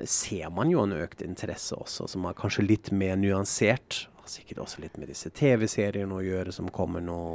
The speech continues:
og alt det da. Men i forbindelse med messe håper jeg jo litt på den effekten at også norske litteraturbransjen får litt mer lyst på mer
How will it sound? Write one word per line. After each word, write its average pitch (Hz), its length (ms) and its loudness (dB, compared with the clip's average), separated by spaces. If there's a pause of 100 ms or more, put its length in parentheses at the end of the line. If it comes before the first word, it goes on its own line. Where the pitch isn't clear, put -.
(220)
og - 100 -6 (480)
alt 101 240 2
det 92 80 4
da. 95 220 4
Men 104 180 6
i 110 80 2
forbindelse 107 480 4
med 104 240 4
messe 127 480 0 (160)
håper 110 300 4
jeg 95 180 2
jo 95 80 0
litt - 160 -4
på 101 160 -2
den 95 160 0
effekten - 480 -8
at 76 160 -8
også - 240 -6
norske 92 680 -4 (580)
litteraturbransjen 101 1800 -2 (180)
får 98 400 0
litt 104 240 -2
mer 104 160 2
lyst - 680 0
på 127 400 4
mer 101 340 0